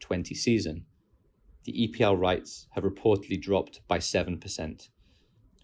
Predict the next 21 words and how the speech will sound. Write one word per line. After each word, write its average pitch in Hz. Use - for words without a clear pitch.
one 110
point 107
eight 110
billion 92
a 85
year 85
compared 90
to -
one 90
point -
seven 87
billion 82
pounds 80
a 82
year. 80
In -
stark -
contrast 95
to 98
Ligue 90
un, 104